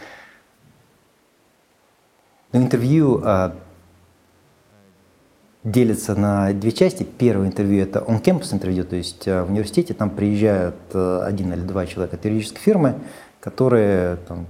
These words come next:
а, буквально в течение пятнадцати-двадцати минут, а, на каждого человека, который записался в интервью,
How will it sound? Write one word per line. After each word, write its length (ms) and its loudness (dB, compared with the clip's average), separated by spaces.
а, 240 -6
буквально 340 -6
в 40 -14
течение 200 -8
пятнадцати-двадцати 640 -4
минут, 320 2
а, 260 -4
на 180 -4
каждого 320 -4
человека, 240 -6
который 140 -6
записался 580 -4
в 220 -10
интервью, 420 -6